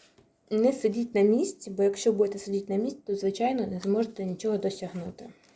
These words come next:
Десятка мечів, вона вам вказує, щоб ви остерігалися людей, які можуть вам, м, які бажають вам нашкодити. От є в вашому оточенні люди, які вам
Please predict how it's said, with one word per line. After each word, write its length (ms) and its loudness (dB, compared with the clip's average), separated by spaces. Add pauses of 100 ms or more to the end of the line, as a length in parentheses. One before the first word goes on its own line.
(1400)
Десятка 480 2
мечів, 360 0
вона 240 4
вам 180 2
вказує, 420 2
щоб 260 0
ви 60 6
остерігалися 800 2
людей, 540 0 (280)
які 300 -2
можуть 380 2
вам, 380 2
м, 480 2
які 200 -2
бажають 500 4
вам 300 0 (840)
нашкодити. 840 -4
От 280 -6 (200)
є 300 4
в 80 4
вашому 400 2
оточенні 540 2
люди, 240 0
які 320 -2
вам 460 0